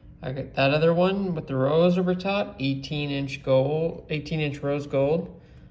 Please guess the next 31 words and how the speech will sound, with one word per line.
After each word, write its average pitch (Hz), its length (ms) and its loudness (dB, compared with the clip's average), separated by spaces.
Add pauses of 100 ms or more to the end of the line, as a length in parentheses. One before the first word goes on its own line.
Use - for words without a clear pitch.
(200)
I - 80 -4
got 131 220 -2
twenty 180 440 2
inch 170 220 0
yellow 151 300 2
golds, 165 460 2
twenty 180 440 0
inch 143 220 -4
whites, 139 580 -2
twenty 175 420 -2
inch 143 280 -6
roses. 131 840 0 (840)
I 135 60 -8
mean, 143 180 -2
I 165 100 0
got 185 160 -2
all 156 240 6
the, 147 280 -8
I 151 40 -6
got 196 160 -6
all 175 160 -2
the 160 60 -8
chains 185 420 -4
here. 117 160 -4
Check - 240 -10
this 170 220 -8
out. 123 200 -2
All 160 500 0
waterproof, 165 840 0
tarnish 156 580 -4
proof. 180 440 2